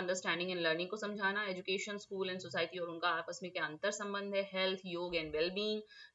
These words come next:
knowledge construction, curriculum development and pedagogical transaction in an inclusive classroom setup,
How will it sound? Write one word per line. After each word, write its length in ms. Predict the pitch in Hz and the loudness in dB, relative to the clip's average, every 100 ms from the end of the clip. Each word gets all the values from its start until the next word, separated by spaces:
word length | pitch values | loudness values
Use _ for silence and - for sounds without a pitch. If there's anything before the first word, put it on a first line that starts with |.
| 190 | 4
knowledge 280 | 196 214 - | 6 6 4
construction, 560 | 214 208 196 - 202 190 | -2 0 0 0 -2 0
curriculum 460 | 170 170 202 196 190 | 0 2 2 2 2
development 460 | 185 185 185 185 185 | 2 2 0 -2 -2
and 140 | 170 | 0
pedagogical 500 | 160 165 175 180 190 190 | 2 4 2 4 2 4
transaction 540 | 180 180 175 - 190 | 2 2 0 0 -2
in 120 | 180 | -2
an 140 | 170 160 | -2 -2
inclusive 400 | 165 175 165 185 185 | -4 -4 -4 -4 -2
classroom 380 | 175 180 185 185 | -2 -2 -4 -2
setup, 220 | 180 175 | 0 0